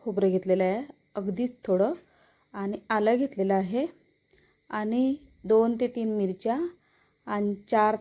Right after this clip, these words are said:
ते पाच लसणाच्या कांद्र्या, आणि एक टोमॅटो. तर हे आपण वाटण करून घेतले बारीक असं,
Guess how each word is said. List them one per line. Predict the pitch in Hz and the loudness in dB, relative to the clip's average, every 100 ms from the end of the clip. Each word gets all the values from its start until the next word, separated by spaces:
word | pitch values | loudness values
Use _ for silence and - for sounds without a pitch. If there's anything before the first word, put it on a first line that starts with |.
| 254 | -4
ते | |
पाच | 247 220 220 247 - | -4 -4 -6 -6 -12
लसणाच्या | - 214 208 - 220 220 | -2 0 0 -4 -4 -2
कांद्र्या, | 220 202 185 196 247 285 _ _ _ _ _ | -2 0 2 0 -2 -6 _ _ _ _ _
आणि | - 208 185 - | -4 -2 -2 -2
एक | 208 254 - | -2 -2 0
टोमॅटो. | 240 196 196 - 214 _ _ _ _ _ _ | -2 0 -2 -8 -14 _ _ _ _ _ _
तर | 220 | -8
हे | 190 214 | -4 -2
आपण | 208 226 254 | -2 -2 -2
वाटण | 214 196 196 | -2 -2 -2
करून | 190 190 190 | 0 0 0
घेतले | 185 - - _ _ _ _ _ _ _ _ _ _ _ | -2 -10 -20 _ _ _ _ _ _ _ _ _ _ _
बारीक | - 196 196 196 190 | -2 0 2 2 0
असं, | 190 - | -4 -4